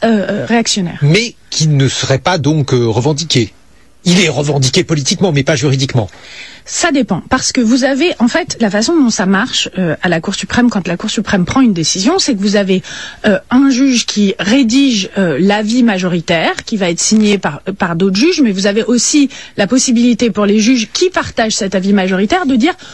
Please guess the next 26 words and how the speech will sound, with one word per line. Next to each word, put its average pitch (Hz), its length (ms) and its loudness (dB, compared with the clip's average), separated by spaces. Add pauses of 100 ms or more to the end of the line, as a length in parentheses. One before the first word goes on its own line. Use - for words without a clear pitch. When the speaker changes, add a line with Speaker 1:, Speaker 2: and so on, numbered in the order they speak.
(140)
Speaker 1:
Moi 320 120 2
je 302 80 0
le 294 80 0
partage, 330 360 -2
mais 269 140 4
pour 226 180 0
d'autres 262 380 0
raisons, 214 480 2
pour 185 180 -6
d'autres 233 520 -2
formes 254 320 0
de 208 80 2
raisonnement 202 380 2
juridique. » 190 460 -2 (380)
Et 220 80 2
Clarence 311 500 0
Thomas, 208 540 0 (120)
euh, 165 280 -2 (540)
qui, 226 360 2 (260)
c'est, - 360 -2
c'est - 260 0
important... 208 560 2 (300)
a 220 160 0
été, 233 580 0
euh, 175 480 2 (220)
euh, 151 680 -2